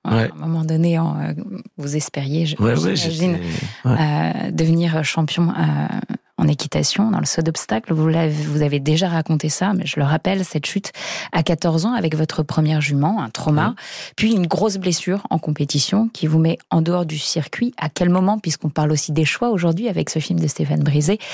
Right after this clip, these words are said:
Speaker 1: à quel moment vous avez vraiment fait le choix de passer de l'équitation à l'acting,
Speaker 2: Bah,
Speaker 1: à
Speaker 2: à
Speaker 1: la
Speaker 2: ce moment-là,
Speaker 1: comédie.
Speaker 2: en fait, il y a eu, euh, à dix-huit ans, euh, cet autre accident qui était là, pour le coup, assez grave, où je me suis pris le cheval
Speaker 1: Mm.
Speaker 2: sur,
Speaker 1: Sur
Speaker 2: sur
Speaker 1: vous.
Speaker 2: moi.
Speaker 1: Ouais.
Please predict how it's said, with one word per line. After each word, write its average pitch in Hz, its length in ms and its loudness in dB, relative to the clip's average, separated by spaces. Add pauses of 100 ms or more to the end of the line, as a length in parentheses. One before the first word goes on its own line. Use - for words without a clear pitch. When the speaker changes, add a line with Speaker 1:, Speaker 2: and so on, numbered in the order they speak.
(400)
Speaker 1:
à 180 100 2
quel 247 240 0
moment 214 280 4
vous 190 260 2
avez 160 180 2
vraiment 175 460 2
fait 165 160 -2
le 151 140 0
choix - 420 -2 (560)
de 170 100 2
passer 165 380 0
de 170 100 2
l'équitation 160 800 -2 (320)
à 165 100 0
l'acting, 135 340 -4
Speaker 2:
Bah, 110 140 -2
Speaker 1:
à - 40 -8
Speaker 2:
à - 40 2
Speaker 1:
la 147 40 2
Speaker 2:
ce 147 140 0
moment-là, 123 300 2
Speaker 1:
comédie. 107 120 -4
Speaker 2:
en 104 40 -4
fait, 104 280 -2
il 104 60 -2
y 95 40 0
a 95 40 0
eu, 110 240 2
euh, 95 440 0
à 101 160 0
dix-huit 110 560 2
ans, 104 300 0
euh, 90 160 -2
cet - 240 -2
autre 113 180 0
accident 95 480 0
qui - 100 -4
était 87 140 0
là, 92 120 2
pour - 160 -2
le 90 100 2
coup, 123 140 0
assez 92 240 0
grave, 117 320 0
où 107 40 -4
je - 120 -8
me - 40 -8
suis - 160 -8
pris - 140 -6
le 85 60 -4
cheval 87 320 0
Speaker 1:
Mm. 175 200 4
Speaker 2:
sur, 90 260 -4
Speaker 1:
Sur 78 100 -2
Speaker 2:
sur 170 200 2
Speaker 1:
vous. 147 120 2
Speaker 2:
moi. 117 240 0 (200)
Speaker 1:
Ouais. 156 60 -4